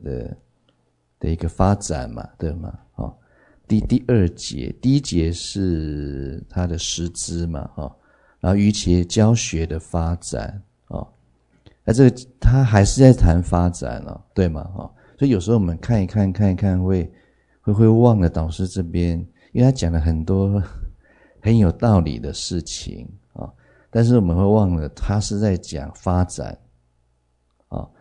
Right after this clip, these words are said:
所以他虽然讲了这一个，呃，佛果功德跟转移，那他同时要说明这样的一个内-，内容呢，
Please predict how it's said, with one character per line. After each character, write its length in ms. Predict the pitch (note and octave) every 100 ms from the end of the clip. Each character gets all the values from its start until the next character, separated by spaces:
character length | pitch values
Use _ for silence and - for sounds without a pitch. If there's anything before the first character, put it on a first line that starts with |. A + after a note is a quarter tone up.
| _ -
所 120 | A#2+
以 40 |
他 80 | B2+
虽 140 | C3+ C#3
然 200 | A#2+ A#2+
讲 280 | - E2+ D#2+
了 120 | D#2+
这 180 | - F#2
一 360 | F2+ F2+ F2+
个， 360 | E2+ D2 C2+ B1 _ _ _ _ _ _
呃， 280 | D3 - D#2+ -
佛 240 | - A2
果 160 | G#2 E2+
功 400 | F2+ F#2 F#2 F2
德 340 | D2 C#2+ D#2 -
跟 240 | F#2+ F2 E2+
转 340 | - C2 D#2+
移， 180 | D#2 C#2+ _ _ _ _ _ _
那 140 | - G#2
他 180 | A2 A2+
同 240 | G2 F#2
时 220 | - F2
要 160 | F#2 F2+
说 320 | - F#2 F2+
明 180 | E2 C#2 _ _ _ -
这 140 | A2+
样 140 | A#2
的 120 | F#2+ F2+
一 300 | F2+ F2+ E2+
个 680 | E2 D#2 D#2+ D#2 D2 B1
内-， 280 | C#2 G#2 G#2
内 240 | G#2+ A2+ F#2
容 260 | D2+ A#1
呢， 140 | A#1+